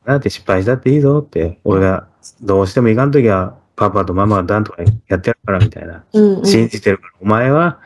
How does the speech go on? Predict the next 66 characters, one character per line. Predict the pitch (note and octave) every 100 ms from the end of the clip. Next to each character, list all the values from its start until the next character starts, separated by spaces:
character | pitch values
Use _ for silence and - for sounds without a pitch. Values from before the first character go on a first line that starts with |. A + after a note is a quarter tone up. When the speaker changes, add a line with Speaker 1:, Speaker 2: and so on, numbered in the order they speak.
| - - _ _
Speaker 1:
結 | - G#2 -
局 | F3 F#3
は | -
や | A#2+
れ | D3+
ば | C#3+
で | G#2+
き | A2+
る | F#3
ん | G3+
だ | -
か | F2+
ら | E2+
っ | -
て。 | - _
Speaker 2:
う | A3+
ん | G3 F#3+
う | G#3
ん。 | G3 G3 G#3+ - _ _ _ _ _ -
Speaker 1:
い | C3
い |
ん | G3
だ | D#3+
よ、 | D#3
ゆ | D#3
っ |
く | C#3 A#2
り |
し | G2+
た | A#2+
っ |
て | G#2+ A#2+ A2+
っ |
て。 | - F#2
こ | F2+ G2+
れ |
は、 | F#2
だ | G#2
か | F#2+
ら | F2
こ | -
れ | A2+
自 | F#2+
由 | G#2+ G#2+
っ |
て | G2
こ | D2 C2
と | -
だ | F2
な。 | F3
Speaker 2:
確 | - A3+ A3
か | - G3
に、 | F3+
確 | G3 F#3+ -
か | -
に。 |
Speaker 1:
愛 | G2+ F#2
な | E2
ん |
だ。 | D#2+
そ | - - C#3+
う | C#3
い |
う | C3 -
の | C3+
が、 | C#3 A2 F2+